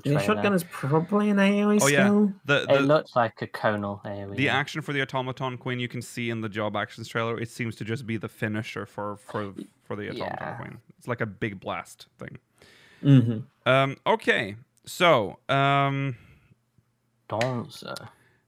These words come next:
Speaker 3: Dancer. Again, this, okay, so, l-, yeah. Weapon skill effects such as Flourishing Cascade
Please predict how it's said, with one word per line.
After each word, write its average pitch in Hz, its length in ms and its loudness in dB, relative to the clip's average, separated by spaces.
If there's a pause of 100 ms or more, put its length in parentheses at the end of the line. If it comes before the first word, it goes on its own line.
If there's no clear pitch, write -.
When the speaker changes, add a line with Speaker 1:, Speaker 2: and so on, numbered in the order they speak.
(160)
Speaker 3:
Dancer. 151 1300 4 (1200)
Again, 151 600 0 (100)
this, 143 760 -6
okay, 135 280 0
so, 143 360 -2
l-, 151 240 -2
yeah. 120 260 0
Weapon 165 340 2
skill 196 240 0
effects 165 320 2
such - 160 -2
as 151 140 -2
Flourishing 175 500 2
Cascade 143 800 -2